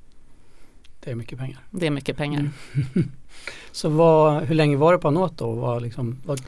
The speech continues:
Speaker 1: vad kan du ändå ta med dig därifrån som du har?
Speaker 2: Eh, ja, men dels, eh, tror jag vi kom nog flera stycken därifrån med just den här insikten av att så här kan man inte göra.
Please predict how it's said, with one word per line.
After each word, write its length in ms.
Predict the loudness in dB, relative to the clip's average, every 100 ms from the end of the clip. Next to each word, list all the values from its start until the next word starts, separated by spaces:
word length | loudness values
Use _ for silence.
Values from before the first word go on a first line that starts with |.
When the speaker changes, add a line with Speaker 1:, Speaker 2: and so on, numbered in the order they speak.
| -12 -6
Speaker 1:
vad 100 | -2
kan 100 | 2
du 40 | 4
ändå 140 | 4
ta 140 | 4 4
med 220 | 6 6
dig 80 | 6
därifrån 480 | 6 4 2 0
som 140 | 0 -2
du 60 |
har? 160 | -2 -2 -6 -18 -18 -16 -12 -14 -14 -18 -18 -20 -4
Speaker 2:
Eh, 600 | 2 6 6 6 4 2
ja, 100 | 2
men 180 | 2 4
dels, 680 | 4 4 4 2 -4 -6 -8
eh, 760 | -2 2 2 2 2 2 0 -4 -8
tror 120 | 0
jag 60 | 2
vi 100 | 2
kom 400 | 0 0 2 2
nog 200 | 2 0
flera 240 | -2 -2
stycken 440 | 0 -4 -4 -2 0
därifrån 540 | 0 0 -2 -2 2
med 120 | 0
just 180 | 0 -4
den 100 | -4
här 80 | -4
insikten 640 | -2 -2 -2 -8 -6 -4
av 140 | -4 -4
att 220 | -6 -8 -12
så 160 | -6
här 160 | -4 -4
kan 180 | -6 -6
man 140 | -4
inte 200 | -4 -4
göra. 540 | -4 -4 -4 -4 -6